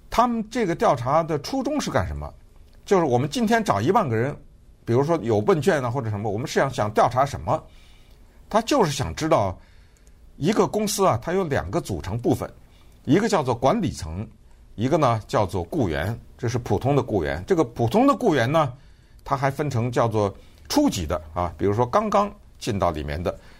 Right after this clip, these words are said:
当然这些人基本上都是有大学的学位的这种，以及呢干了一段时间在中级，然后后来被提升啊等等。他调查的这个目的就是想看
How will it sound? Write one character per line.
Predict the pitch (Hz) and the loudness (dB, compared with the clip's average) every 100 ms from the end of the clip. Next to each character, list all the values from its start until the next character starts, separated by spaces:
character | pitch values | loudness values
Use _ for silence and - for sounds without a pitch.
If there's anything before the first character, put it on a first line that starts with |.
| - | -12
当 | - 131 | 0 2
然 | 127 | 2
这 | 139 | -2
些 | 117 123 | 0 2
人 | 117 - - | 0 -6 -8
基 | 151 | -2
本 | 113 | -2
上 | 90 | 0
都 | 123 | -2
是 | 117 | 0
有 | 87 | 0
大 | - 104 | 2 0
学 | 90 85 | -2 -4
的 | 95 | -2
学 | 98 | 0
位 | 127 131 | 2 2
的 | 98 | 0
这 | 87 | -4
种， | 71 - - - - - | -6 -12 -20 -20 -20 -2
以 | 117 | 0
及 | 98 107 | 4 4
呢 | 147 147 117 - - - - - - - - - | 4 2 -2 -14 -20 -20 -20 -20 -20 -20 -20 -2
干 | 185 143 | 0 2
了 | 110 | 0
一 | 120 | -2
段 | 127 | -2
时 | 117 | -4
间 | 117 135 | -4 -4
在 | 135 | -2
中 | 120 185 175 | 0 0 0
级， | 104 104 | -2 -2
然 | - 107 | 0 -2
后 | |
后 | 107 98 | 0 2
来 | 113 | 2
被 | 117 101 | 0 -4
提 | - 117 | -2 -2
升 | 147 160 | 0 2
啊 | 101 | 0
等 | 107 107 | -2 -4
等。 | 87 - - - - - - - - | -6 -8 -20 -20 -20 -20 -20 -20 -4
他 | 185 | 0
调 | 208 117 | 2 2
查 | 110 127 | 2 -2
的 | 135 | -2
这 | 135 | -4
个 | 120 | -2
目 | 196 110 | 0 0
的 | 85 - | -2 -6
就 | - 127 | -2 -2
是 | - | -2
想 | 80 76 - | -6 -6 -2
看 | - | 0